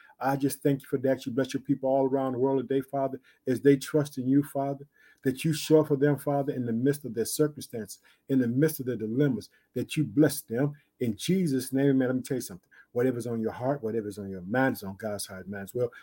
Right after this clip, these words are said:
God works in impossibilities, bringing the possible possible. Don't you run from the battle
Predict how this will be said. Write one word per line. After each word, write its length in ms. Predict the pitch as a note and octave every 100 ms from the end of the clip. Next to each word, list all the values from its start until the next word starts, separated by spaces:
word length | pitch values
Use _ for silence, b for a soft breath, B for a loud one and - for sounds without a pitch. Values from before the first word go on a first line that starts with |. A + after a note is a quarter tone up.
| B -
God 280 | A#2+ A#2+
works 180 | A2+ -
in 80 | G2
impossibilities, 800 | F#2+ - A#2 - G#2+ C3+ B2+ G2
bringing 220 | - G2
the 80 | F#2
possible 340 | - G#2+ -
possible. 460 | F#2+ B2 A#2 B2+ B2 B B B
Don't 260 | C3+ A#2+ -
you 100 | B2
run 280 | A2+ C3 B2+
from 160 | B2+
the 80 | A#2
battle 340 | G2+ A#2 A#2+